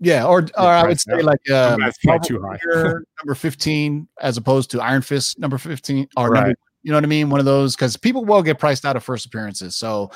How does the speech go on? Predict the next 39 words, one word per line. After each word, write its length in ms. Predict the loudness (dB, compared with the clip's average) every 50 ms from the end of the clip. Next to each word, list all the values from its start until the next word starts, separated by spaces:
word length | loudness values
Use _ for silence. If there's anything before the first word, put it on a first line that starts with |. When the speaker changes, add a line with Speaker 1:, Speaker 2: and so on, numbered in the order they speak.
| -18 -20 -20 -20 -20 -20 -20 _ _
Speaker 1:
um, 400 | -2 -2 -2 -2 -2 -4 -6 -6
but 180 | -6 -6 -8 -6 -4
it's 200 | -4 -4 -4 -4
cool 300 | -2 0 2 2 2 2
that 180 | 2 2 2 2
we're 160 | 2 0 0
seeing 300 | 0 0 -2 -2 -2 -2
this. 320 | -2 -2 -2 -2 -4 -8 -4 -2
Uh, 260 | 0 0 0 0 -2 0
I 120 | 0 2
would 140 | 2 2 0
expect 320 | -2 -2 0 0 0 0 -2
this 120 | -4 -4
to 60 | -4
be 200 | -2 0 0 2
on 120 | 2 2 0
the 60 | 2
list 300 | 2 2 2 0 -2 -6
for 360 | -4 -2 0 2 4 4 4
at 80 | 2 2
least 280 | 0 0 -2 -2 -2
a 20 | -4
couple 220 | -4 -4 -4 -2
more 180 | -2 0 0 0
weeks, 400 | -2 -4 -4 -4 -6 -8 -8 -4 0
um, 640 | 2 2 2 2 0 0 -2 -4 -6 -6 -8 -10 -8 _
and 420 | -2 0 0 0 0 0 0 0 0
it'll 160 | 0 2 4
go 160 | 4 4 4
away. 380 | 4 4 4 4 4 2 0 -2
And 160 | -2 0 0
then 480 | 0 0 0 0 0 0 -2 -2 -2
the 100 | -4 -6
first 300 | -6 -4 -4 -4 -2 -4
official 320 | -4 -4 -6 -6 -4 -2 0
news 340 | 0 2 2 2 2 0 0
of 140 | -4 -4
the 80 | -4 -6
casting 560 | -4 -4 -2 -2 -4 -4 -6 -6 -6 -6 -8